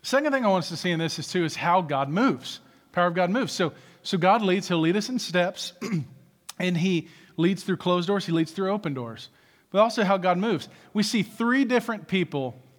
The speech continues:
in this passage, and you see how the power of God moves in these people's lives, these individuals. Who's the first one? Y'all remember? The woman named Lydia. Lydia, what does she do? She's a seller of purple goods.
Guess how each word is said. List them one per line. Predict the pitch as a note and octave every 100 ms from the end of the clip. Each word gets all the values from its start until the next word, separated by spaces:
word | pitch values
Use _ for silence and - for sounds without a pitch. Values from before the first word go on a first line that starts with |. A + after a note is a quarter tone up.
| _ _ _ _ _ -
in | F#3
this | G3 -
passage, | F3 D#3+ D#3+ C#3
and | D#3
you | D#3+
see | - F#3+
how | E3
the | D#3+
power | C#3+ D#3 D#3+
of | D3
God | D3
moves | C#3 D3 C#3+ B2 - - _
in | E3
these | D3+ C3+
people's | D3+ C3+ B2+
lives, | B2+ A2+ -
these | B2+
individuals. | C#3 B2+ C3+ B2
Who's | - D3+
the |
first | F#3 G3 E3
one? | D3+ B2
Y'all | C#3
remember? | D3 D#3+ F#3+ A3+ A3 - _ -
The |
woman | D#3 F#3+ G3+
named | F#3
Lydia. | E3+ F#3 A3+ E3+ C3 - - - - - _ _ _ _ -
Lydia, | F3+ A#3+ F#3+ F3+
what | A3
does |
she | G#3 G#3+
do? | G#3+
She's | G#3 G3+ E3
a |
seller | - - G3 G#3+ A3
of | D#3+ - - - _ _
purple | - F#3 G3
goods. | E3+ G3+ B2 A2+ -